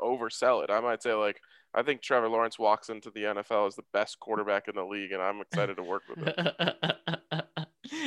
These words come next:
Speaker 2: And just build the hype up so much that teams really go crazy.
Speaker 1: Yeah, exactly.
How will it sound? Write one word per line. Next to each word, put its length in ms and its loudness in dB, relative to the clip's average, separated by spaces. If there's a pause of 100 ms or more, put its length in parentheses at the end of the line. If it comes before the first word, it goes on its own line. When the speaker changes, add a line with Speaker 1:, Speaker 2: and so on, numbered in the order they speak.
Speaker 2:
And 140 4
just 240 2
build 240 6
the 80 8
hype 240 4
up 140 4
so 360 2
much 340 2
that 220 0
teams 380 0
really 280 2
go 180 2
crazy. 540 2 (640)
Speaker 1:
Yeah, 220 6
exactly. 680 0